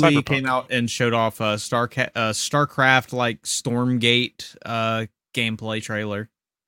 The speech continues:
Speaker 1: Uh, so that was neat. Uh,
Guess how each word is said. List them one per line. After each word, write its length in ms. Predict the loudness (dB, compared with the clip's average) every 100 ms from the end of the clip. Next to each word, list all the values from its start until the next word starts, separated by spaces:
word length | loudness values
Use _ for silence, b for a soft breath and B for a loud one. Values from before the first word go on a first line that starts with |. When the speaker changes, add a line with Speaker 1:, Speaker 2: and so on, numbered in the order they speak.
| _ _ -6
Speaker 1:
Uh, 320 | 0 0 0 -2 -12 _ _ _ _ _ _ _ _ _ _ -4
so 120 | 2
that 140 | 2
was 160 | 2 -2
neat. 300 | 0 -2 -4 -8
Uh, 220 | -4 -2